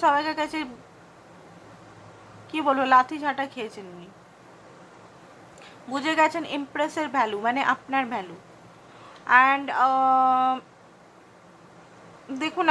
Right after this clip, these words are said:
আমি কিন্তু সেই সাজিয়ে গুছিয়ে মিষ্টি করে বলতে পারি না, অনেকে হয়তো আমার কথাতে রেগে যাবেন, ঠিক আছে? আমার মনে হচ্ছে, কারণ আমি কাট থ্রু কথা বলছি, তো হতে পারে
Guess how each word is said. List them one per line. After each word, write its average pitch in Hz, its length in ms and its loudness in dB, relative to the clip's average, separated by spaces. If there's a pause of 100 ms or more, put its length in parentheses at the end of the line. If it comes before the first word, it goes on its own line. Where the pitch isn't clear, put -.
আমি 302 200 0
কিন্তু 320 180 -8 (100)
সেই 320 200 -4
সাজিয়ে 262 400 2
গুছিয়ে 285 380 -8
মিষ্টি 269 300 -10
করে 285 120 -4 (100)
বলতে 226 200 -6 (100)
পারি 196 220 -8
না, 196 40 -6 (100)
অনেকে 254 240 -6
হয়তো 254 240 2
আমার 247 200 -2
কথাতে 233 280 -4 (100)
রেগে 196 260 -8
যাবেন, 175 200 -16 (200)
ঠিক 254 160 -16
আছে? 240 180 -4
আমার 220 200 -4
মনে 202 200 -8
হচ্ছে, - 220 -18 (520)
কারণ 254 200 0
আমি 285 180 -6
কাট 294 160 6 (120)
থ্রু 339 140 -8 (140)
কথা 247 180 -2 (120)
বলছি, 175 300 -18 (600)
তো 240 80 -4 (920)
হতে 294 240 -2
পারে 294 140 6